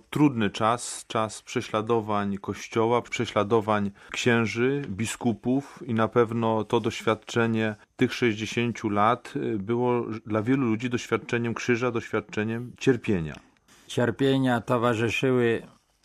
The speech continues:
Speaker 2: opuszczającym te tereny mieszkańcom niemieckim,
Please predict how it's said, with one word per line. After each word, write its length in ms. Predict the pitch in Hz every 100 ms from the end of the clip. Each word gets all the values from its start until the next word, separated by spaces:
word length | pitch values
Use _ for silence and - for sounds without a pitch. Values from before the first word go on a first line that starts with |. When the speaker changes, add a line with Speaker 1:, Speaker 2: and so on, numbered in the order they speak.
| -
Speaker 2:
opuszczającym 960 | - 135 131 120 123 127 131 - 127 117
te 140 | 123
tereny 640 | 110 113 120 127 123 113 107
mieszkańcom 640 | 117 110 - 117 113 117
niemieckim, 680 | 110 113 123 123 - 160 175